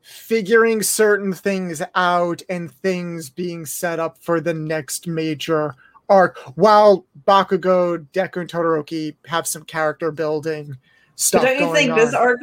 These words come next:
Speaker 2: then will probably end differently 'cause it's gotta lead into the villain arc instead? 'Cause instead of leading into the following arc that it did in the manga, like, it doesn't really make sense
Speaker 1: <sighs> That's, that's the
Speaker 2: otherwise.
Speaker 1: weird thing.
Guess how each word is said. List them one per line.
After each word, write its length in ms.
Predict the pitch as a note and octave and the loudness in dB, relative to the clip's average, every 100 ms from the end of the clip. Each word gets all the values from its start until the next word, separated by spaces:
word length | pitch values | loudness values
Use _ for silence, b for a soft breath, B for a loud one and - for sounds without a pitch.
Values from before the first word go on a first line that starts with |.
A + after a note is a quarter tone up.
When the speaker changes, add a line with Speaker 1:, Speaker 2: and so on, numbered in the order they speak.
| B3+ | -4
Speaker 2:
then 200 | B3+ B3+ | -2 0
will 120 | G3+ | -2
probably 520 | G#3+ G3 G3+ G#3 G3 | 0 0 2 0 -2
end 240 | F3 G3+ | -4 -4
differently 440 | G#3 G#3 A#3 G3 A3 | -4 -4 -4 -4 -4
'cause 120 | G#3 | -4
it's 140 | F#3+ E3 | -6 -4
gotta 200 | G3+ F#3 | -2 0
lead 200 | F#3 F#3+ | -2 -2
into 220 | F#3+ F#3+ | -2 -2
the 140 | E3 | -4
villain 360 | C3 D3 F3 F#3+ | -2 -2 0 0
arc 320 | E3 G3+ A3 | 0 0 -2
instead? 640 | D#3+ E3 - C#3+ E3 A#3 | -6 -8 -8 -4 0 -2
'Cause 340 | A3 F#3 E3+ - | -4 -8 -10 -10
instead 320 | F3 - E3+ | -8 -2 2
of 100 | F3+ | 2
leading 280 | F3+ F#3 F#3 | 4 4 4
into 180 | F3 F3 | 0 0
the 160 | E3 - | 0 -2
following 560 | - D#3 D3 F3+ F3 | -2 0 2 0 -2
arc 480 | - F3 F3 - - | 0 0 0 -8 -8
that 120 | F3 D#3 | -4 -4
it 80 | |
did 160 | E3 E3+ | -2 -2
in 120 | F3+ | -2
the 60 | C#3 | -6
manga, 440 | C#3 D3 F3 B3 | -8 -6 -2 -2
like, 180 | G#3 D#3 | 0 -4
it 60 | F3 | -8
doesn't 220 | F3+ E3+ | -6 -2
really 180 | E3+ E3 | 0 -2
make 160 | D3+ | -4
sense 340 | - E3 F#3 A3 | -6 -4 -2 -2
Speaker 1:
<sighs> 600 | G#3+ - - - _ _ | -4 -4 -8 -14 _ _
That's, 260 | C#4 D4 | 2 4
that's 280 | C#4 C#4 D#4 | 4 4 4
the 60 | E4+ | 4
Speaker 2:
otherwise. 200 | B3 B3 | 2 4
Speaker 1:
weird 220 | C4+ G#3+ | 2 0
thing. 440 | - C#4 C#4+ D4 | 0 2 2 -4